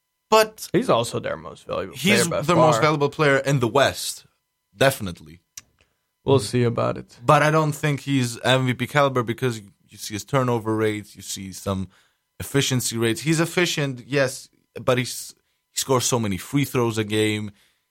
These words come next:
Speaker 1: He's really controversial with his, you know, step back. That's the thing. He's been criticized a lot.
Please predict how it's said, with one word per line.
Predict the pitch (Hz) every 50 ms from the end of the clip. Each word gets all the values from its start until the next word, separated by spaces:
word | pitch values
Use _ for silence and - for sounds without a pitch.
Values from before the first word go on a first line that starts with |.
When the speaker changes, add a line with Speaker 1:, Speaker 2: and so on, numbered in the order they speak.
| _ _ _ _
Speaker 1:
He's | - 127 127 120 139
really | 151 143 139
controversial | 135 143 139 127 117 120 113 120 120 120 117 - - 117
with | 110 107 98 92
his, | 101 98 98 - - - - - - - 120
you | 107
know, | 95 95
step | - - - - 120 113 98 -
back. | 120 117 117 117 101 110
That's | 127 143 147 - -
the | 151 143
thing. | 151 - 156 139 120
He's | 123 117 110
been | 135 143 127
criticized | - 160 151 147 - - 127 127 107
a | 113 113
lot. | 127 135 131 120 117 117